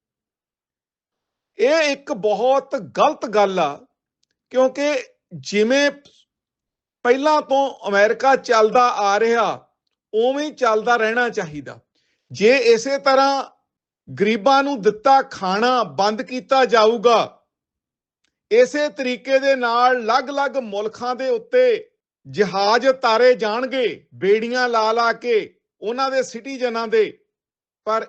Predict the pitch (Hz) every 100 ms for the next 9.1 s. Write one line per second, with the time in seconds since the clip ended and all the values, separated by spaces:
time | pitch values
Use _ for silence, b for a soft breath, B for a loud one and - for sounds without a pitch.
0 | _ 208 240 269 247 208 190 190 208 214
1 | _ _ _ _ _ _ - 240 269 -
2 | 165 175 220 226 247 226 208 277 220 214
3 | 220 202 190 196 175 165 _ _ _ _
4 | - 214 226 - 202 202 - 202 190 220
5 | 269 214 139 175 220 247 226 208 208 214
6 | 175 175 185 180 175 127 _ _ _ _
7 | _ _ _ _ _ _ _ _ _ 190
8 | 220 240 269 277 - _ _ 185 202 175